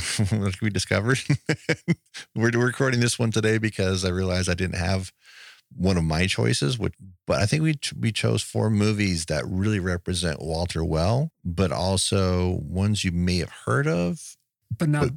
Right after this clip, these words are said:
Speaker 2: yes.
Speaker 1: but probably
Speaker 2: Ones that you've
Speaker 1: haven't
Speaker 2: not
Speaker 1: seen.
Speaker 2: Right. And ones that you haven't seen twenty times or that you're not
Speaker 1: Right.
Speaker 2: so familiar
Speaker 1: <laughs>
Speaker 2: with, you're like, "Oh, really? Dude, everybody talks about that movie." Um, yeah, no, I think, I think what we've chosen to talk about are, are, they're great,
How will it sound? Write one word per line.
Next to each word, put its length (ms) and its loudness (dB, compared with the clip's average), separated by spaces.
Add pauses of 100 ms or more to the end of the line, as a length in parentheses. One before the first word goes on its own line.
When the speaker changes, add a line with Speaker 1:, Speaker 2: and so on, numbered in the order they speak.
Speaker 2:
yes. 280 2
Speaker 1:
but 100 -4
probably 300 0
Speaker 2:
Ones 100 4
that 40 6
you've 80 4
Speaker 1:
haven't 140 6
Speaker 2:
not 120 2
Speaker 1:
seen. 340 -2 (880)
Speaker 2:
Right. 280 0
And 200 2
ones 280 2
that 100 2
you 120 2
haven't 220 0
seen 240 0
twenty 260 -2
times 400 -2
or 160 0
that 100 0
you're 140 0
not 160 0
Speaker 1:
Right. 160 -4
Speaker 2:
so 300 0
familiar 400 2
Speaker 1:
<laughs> 80 -2
Speaker 2:
with, 160 -4
you're 120 -2
like, 200 -4
"Oh, 80 -2
really? 460 0 (140)
Dude, 260 0
everybody 340 0
talks 260 -2
about 180 0
that 120 -2
movie." 200 -2 (460)
Um, 320 -2
yeah, 240 0
no, 220 0
I 100 -2
think, 320 -2
I 120 -2
think 220 -2
what 160 -2
we've 200 0
chosen 340 0
to 80 -2
talk 280 -4
about 340 -2 (500)
are, 260 -6
are, 400 0 (460)
they're 160 2
great, 520 -2